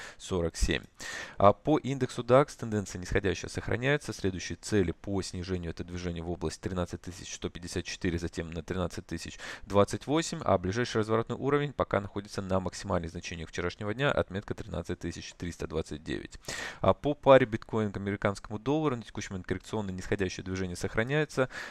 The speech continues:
А, вероятно, цели по снижению — это область восемь тысяч девятьсот долларов за один биткоин. Возврат к покупкам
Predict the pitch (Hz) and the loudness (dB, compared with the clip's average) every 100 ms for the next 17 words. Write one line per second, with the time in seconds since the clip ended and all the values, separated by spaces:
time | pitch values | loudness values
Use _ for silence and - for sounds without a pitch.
0 | - 92 92 98 110 - 92 - 110 98 | 0 2 4 6 6 4 -6 2 2 2
1 | - 107 101 98 139 117 120 120 98 98 | -2 -4 -4 -2 -2 0 0 0 0 0
2 | 98 - 87 90 - 85 98 - 92 - | -2 -2 -6 -6 -6 -8 -6 -6 -8 -8
3 | 92 87 - 95 87 92 101 92 90 87 | -10 -8 -6 -6 -2 0 2 0 2 2
4 | - 87 90 90 - 95 69 - - - | 2 -2 -6 -8 -2 -2 -2 -6 -8 -4
5 | - 101 117 98 - - | 6 8 8 6 4 2